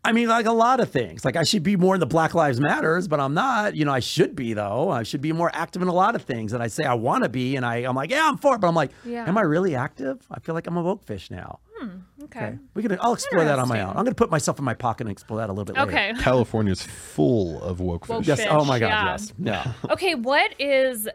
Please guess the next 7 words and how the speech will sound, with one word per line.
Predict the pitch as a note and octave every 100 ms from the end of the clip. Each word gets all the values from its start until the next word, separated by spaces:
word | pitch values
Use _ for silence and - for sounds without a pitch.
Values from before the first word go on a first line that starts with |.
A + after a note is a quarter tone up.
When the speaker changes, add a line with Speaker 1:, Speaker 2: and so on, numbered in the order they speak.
| _ A3+ _ _
Speaker 2:
bae? | G#3 A#3+ G3 F3 G#3 - _ _ _ _ _ _ _ _ _ _ _ _ _ _ _ _ _ _ _ -
What | C4 F2+
is | F2+
Speaker 3:
Bae? |
Speaker 2:
that? | A#2+ C#4+ G#3+ - F#2
Speaker 3:
Bae? | F2+ G2 F3 G3+ _
Speaker 2:
Yeah. | B3+ D#4 A3+ -